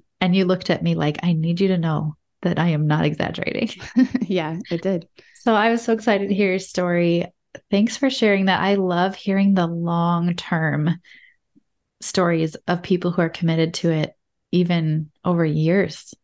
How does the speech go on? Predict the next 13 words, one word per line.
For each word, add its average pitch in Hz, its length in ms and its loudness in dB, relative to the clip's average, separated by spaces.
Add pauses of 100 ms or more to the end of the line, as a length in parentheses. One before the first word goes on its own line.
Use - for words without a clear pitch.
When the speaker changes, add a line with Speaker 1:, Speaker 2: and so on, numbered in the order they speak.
Speaker 2:
Yeah. 160 260 -4 (1160)
Speaker 1:
As - 100 -2 (240)
Speaker 2:
Yeah. 165 80 -10
Speaker 1:
new 175 160 0
things 170 360 0
unfold 160 520 -2
and 165 100 -2
new 165 160 0
things 165 540 -4 (160)
come 165 200 -2
to - 60 -4
the - 80 -4
surface. - 720 -8